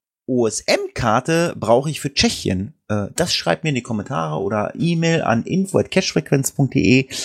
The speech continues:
Äh, es gibt ja diverse Internetseiten für O-S-M-Karten für Tschechien. Ähm,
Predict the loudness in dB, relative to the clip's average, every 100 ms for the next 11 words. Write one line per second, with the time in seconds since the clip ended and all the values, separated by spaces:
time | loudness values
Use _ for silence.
0 | -10 -12 -10 2 4 4 0 -4 -2 0
1 | 0 0 4 4 4 2 0 2 0 2
2 | 0 0 -2 -8 -4 -4 -2 -4 -2 -4
3 | -4 -4 -6 -2 -2 2 0 2 0 0